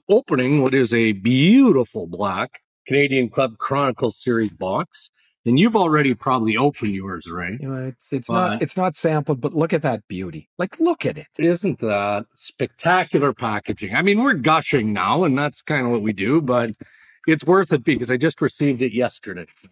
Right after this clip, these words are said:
Speaker 2: I, as, uh, is young Mason Drager home from school yet?
Speaker 1: He is.
Speaker 2: Has he got
Speaker 1: Um,
Speaker 2: his hooks,
Speaker 1: but
Speaker 2: uh,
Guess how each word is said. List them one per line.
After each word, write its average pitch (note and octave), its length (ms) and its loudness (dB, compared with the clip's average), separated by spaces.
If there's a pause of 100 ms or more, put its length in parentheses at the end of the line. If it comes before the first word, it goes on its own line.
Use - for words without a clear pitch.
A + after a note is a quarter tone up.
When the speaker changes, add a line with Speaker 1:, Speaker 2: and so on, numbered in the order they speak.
(140)
Speaker 2:
I, C#3+ 200 -4 (100)
as, C#3+ 320 -2 (100)
uh, C3 60 -14 (480)
is C#3 160 -2
young E3 240 2
Mason F3 380 0
Drager C#3+ 340 0
home C#3+ 200 0
from B2+ 180 -4
school B2 340 -2
yet? G#2 280 -6 (160)
Speaker 1:
He E3+ 180 6
is. C#3+ 540 -2
Speaker 2:
Has C3 160 2
he C3+ 60 4
got C#3 100 4
Speaker 1:
Um, C#3 80 0
Speaker 2:
his C3 100 -4
hooks, D3+ 320 -2
Speaker 1:
but C3+ 260 2
Speaker 2:
uh, C#3+ 80 -4